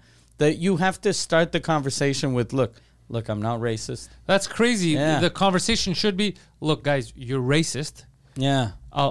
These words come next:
Speaker 2: a, a picture of a chimpanzee does not
Speaker 1: Reminded
Speaker 2: represent
Speaker 1: you of a
Speaker 2: black
Speaker 1: black
Speaker 2: people.
Speaker 1: man, yeah.
Speaker 2: If you're saying that every time you see, uh,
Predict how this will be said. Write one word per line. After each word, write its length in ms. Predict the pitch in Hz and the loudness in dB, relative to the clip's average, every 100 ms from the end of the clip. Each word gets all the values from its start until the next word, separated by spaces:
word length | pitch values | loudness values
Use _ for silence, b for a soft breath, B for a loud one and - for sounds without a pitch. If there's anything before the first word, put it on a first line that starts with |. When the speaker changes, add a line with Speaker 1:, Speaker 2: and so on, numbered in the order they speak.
| - | 0
Speaker 2:
a, 140 | 135 - | -2 -2
a 80 | 127 | -4
picture 420 | - - - 190 | -2 -2 0 0
of 120 | 139 | 0
a 40 | |
chimpanzee 680 | 139 - 175 180 175 151 190 | -2 0 0 2 2 0 -2
does 400 | 170 110 175 185 | -4 0 2 6
not 120 | 185 175 | 6 6
Speaker 1:
Reminded 140 | 170 | 6
Speaker 2:
represent 360 | - 135 170 156 | 4 4 4 4
Speaker 1:
you 100 | 127 | 4
of 60 | |
a 20 | 147 | 4
Speaker 2:
black 180 | 160 139 | 4 2
Speaker 1:
black 160 | 120 | 0
Speaker 2:
people. 200 | 117 117 | 0 -2
Speaker 1:
man, 160 | 95 95 | -6 -8
yeah. 220 | 104 110 b b b _ | -6 -8 b b b _
Speaker 2:
If 220 | 185 - | 0 2
you're 300 | 165 165 214 | 0 4 2
saying 580 | 208 - 269 302 349 254 | 2 0 4 6 6 4
that 140 | 196 202 | 4 2
every 140 | 214 | 0
time 240 | 214 220 | -2 -2
you 80 | 214 | -2
see, 340 | 165 220 214 - | -4 -2 -2 0
uh, 200 | 160 | 0